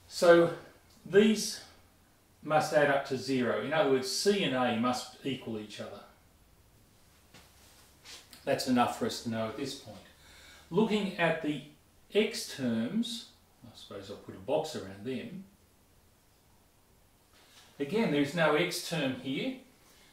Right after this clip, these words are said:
So A minus B, lots of x must be zero, so A must equal B. Well, that's helpful. And the only constant is B, and that must equal one.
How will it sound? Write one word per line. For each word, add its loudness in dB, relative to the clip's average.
So 0
A 6
minus 0
B, -2
lots -6
of -6
x -10
must -4
be -8
zero, -4
so -4
A 0
must -2
equal -8
B. -2
Well, -12
that's -8
helpful. -4
And 2
the 0
only 0
constant -2
is -4
B, 0
and -6
that -6
must 0
equal -2
one. 0